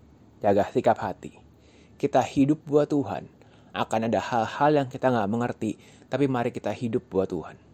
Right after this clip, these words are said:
Jangan sampai kecewa. Lanjut, dalam kondisi seperti sekarang, ada ayat yang, ayat Alkitab yang begitu menguatkan. Di Roma.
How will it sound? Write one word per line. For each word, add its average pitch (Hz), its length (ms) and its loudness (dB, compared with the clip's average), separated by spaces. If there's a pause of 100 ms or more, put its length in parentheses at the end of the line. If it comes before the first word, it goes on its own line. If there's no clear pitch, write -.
(320)
Jangan 123 400 4
sampai 107 320 -2
kecewa. 92 400 -6 (3250)
Lanjut, 143 320 2 (320)
dalam 131 320 8
kondisi 131 480 4
seperti 123 560 2
sekarang, 95 480 2 (1120)
ada 117 240 6
ayat 160 320 6 (480)
yang, 127 560 6
ayat 113 320 2
Alkitab - 400 4
yang 131 160 4
begitu 139 400 2
menguatkan. 147 640 -2 (1200)
Di 131 160 8
Roma. 156 400 6